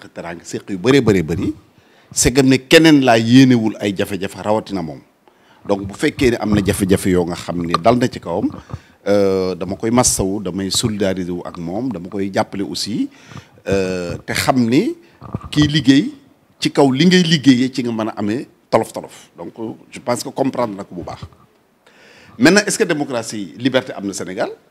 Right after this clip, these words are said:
Je pense que loolu du question bu ñu posé. Liberté am na Sénégal wala déet, du question bu ñu posé. Man mi ngay waxal, Yàlla daf ma suturaal. Ma bokk ci ñi nga xam ne ba liberté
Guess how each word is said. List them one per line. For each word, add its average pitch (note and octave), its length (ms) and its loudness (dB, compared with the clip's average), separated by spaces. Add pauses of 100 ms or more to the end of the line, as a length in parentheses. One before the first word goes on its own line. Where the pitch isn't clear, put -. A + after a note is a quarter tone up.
Je - 100 -20
pense B2 160 -6
que - 80 -12
loolu G3+ 160 0
du - 60 -6
question F#3+ 240 0
bu D3 120 -6
ñu C#3+ 80 -2
posé. G#2+ 320 -6 (1120)
Liberté D3+ 280 4
am D3+ 140 2
na D3 60 4
Sénégal A#2+ 380 -2
wala A2+ 180 -4
déet, B2+ 140 -4
du B2 140 -10
question D3 240 -6
bu G#2+ 120 -10
ñu G2 80 -6
posé. E2 360 -16 (920)
Man D#3 220 4
mi F3 160 2
ngay F#3 160 2
waxal, B2+ 380 -4 (100)
Yàlla C3 280 0
daf C3+ 200 -10
ma B2+ 180 -6
suturaal. - 480 -2 (920)
Ma B2 120 2
bokk D#3 380 2
ci C3+ 120 -8
ñi C#3 120 2
nga C3 100 -8
xam B2+ 200 -6
ne A#2 60 -2
ba A2 160 2
liberté F#3+ 460 4